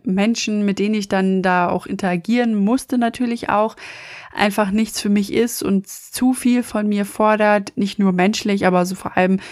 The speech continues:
men-, energietechnisch sehr viel von mir fordert und ich einfach auch insgesamt mit der Menge an sozialen Kontakt und Interaktion nicht richtig umgehen konnte und es mich sehr gestresst hat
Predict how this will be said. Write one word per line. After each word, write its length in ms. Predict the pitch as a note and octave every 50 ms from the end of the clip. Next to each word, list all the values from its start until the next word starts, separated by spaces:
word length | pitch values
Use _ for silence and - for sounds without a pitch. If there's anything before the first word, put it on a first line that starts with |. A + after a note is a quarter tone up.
| - - - - -
men-, 180 | G3 F#3+ G3 -
energietechnisch 1000 | F#3+ F#3+ G3 F#3 - - A#3+ B3 C4 - - - A#3 A3 G#3+ - G#3 G#3 G3+ -
sehr 200 | - G3+ G3 G3+
viel 160 | G3+ G#3+ G3+
von 200 | G3 - G3 F#3+
mir 120 | F#3 F#3 F#3
fordert 500 | - - G3 G3 F#3 F#3 F#3+ F#3 F3+ F#3
und 100 | F#3 F3+
ich 140 | F3+ -
einfach 300 | - F#3 F3 - F3+ -
auch 140 | - E3 -
insgesamt 580 | - A3+ A3+ - - A3 G3 G#3 G3 G3 G3 - - - - - - - - _
mit 260 | G#3+ G#3 G3 G3 - -
der 640 | G3+ G3 G#3 F#3 F#3 F#3 F#3 F3+ F3+ F3+ F3+ - -
Menge 480 | F#3 F3+ F3+ F#3 G3 A3+ A#3+ A#3+ G#3+
an 140 | - G3+ F#3+
sozialen 420 | G3+ G3 G3 - G3+ F#3 F#3 F#3+
Kontakt 640 | - - F#3+ F#3+ - - F3+ F3+ - _ _ - - -
und 260 | - F#3 F3+ F3 -
Interaktion 640 | - F#3+ F#3+ F3+ - F3+ - - - - F#3+ F#3 F#3 - - - - - _
nicht 220 | - A3+ A3 - -
richtig 300 | G#3 G3+ - G3 G3 -
umgehen 380 | - A#3 A#3+ A#3 A3+ A3 G#3+
konnte 580 | G3 - - G#3 G3+ G3 F#3+ - G3 F#3 F3+ F3
und 260 | F#3 F#3 F3+ F3 - - - - - - _ _
es 160 | - F#3+ -
mich 160 | G3+ F#3+ -
sehr 220 | - - C#4 C#4 C4+
gestresst 560 | A3+ A3+ - - - G#3+ G#3+ G#3 - - -
hat 240 | G#3+ G3+ G3+ G3+